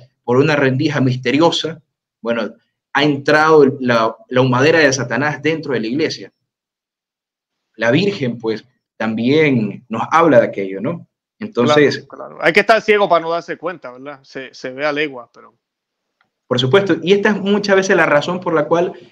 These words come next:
Speaker 1: la Virgen sapien-, sapiencialmente dejó estos mensajes para nuestra época, porque, eh, yo voy a decir ciertas cosas nada más, pero ella da una reprensión, eh, de madre, pero también fuerte a los,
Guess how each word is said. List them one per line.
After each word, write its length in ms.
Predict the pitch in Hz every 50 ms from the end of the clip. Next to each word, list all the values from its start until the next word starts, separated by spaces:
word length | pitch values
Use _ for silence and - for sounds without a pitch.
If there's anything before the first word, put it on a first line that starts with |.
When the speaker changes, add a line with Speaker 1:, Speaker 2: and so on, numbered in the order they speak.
| _ _ _
Speaker 1:
la 280 | 143 139 135 127 131
Virgen 340 | 139 160 180 170 - 180 160
sapien-, 320 | - 151 143 127 135 135
sapiencialmente 1120 | 127 - - - - - 147 127 127 131 127 123 - 160 165 180 175 160 156 160 170 165 180
dejó 140 | 170 147 156
estos 180 | 160 160 - 151
mensajes 320 | 147 123 - 170 175 175
para 220 | 175 - - 127
nuestra 260 | 127 - 123 156 214 233
época, 340 | 208 - 135 113 110 104 - _ _ _ _ _ _ _ _
porque, 640 | _ 135 135 131 127 127 117 110 107 104 101 98 - _ _ _ _ _ _
eh, 120 | - 107 107
yo 140 | 113 143 175
voy 160 | 190 170 165
a 80 | 151
decir 460 | 127 127 - 113 120 117 - 139 147 139
ciertas 300 | 147 143 143 - 120 -
cosas 280 | - 175 - - 123
nada 140 | 110 110 104
más, 160 | 143 160 - -
pero 160 | 123 110 117
ella 320 | 127 151 160 143 - - -
da 80 | 127
una 140 | 143 165 156
reprensión, 840 | 139 127 113 104 107 104 95 - - 120 139 160 185 190 190 - - _ _ _ _ _ _ _
eh, 240 | 104 104 101 101 98
de 140 | 98 104 107
madre, 580 | 117 131 139 139 143 147 156 165 180 170 - _
pero 200 | 127 120 113 -
también 420 | 104 104 110 120 127 135 131 127
fuerte 600 | - - 123 127 135 135 131 131 - - 185 - _ _ _ _ _ _ _
a 100 | 117 117
los, 160 | 107 104 104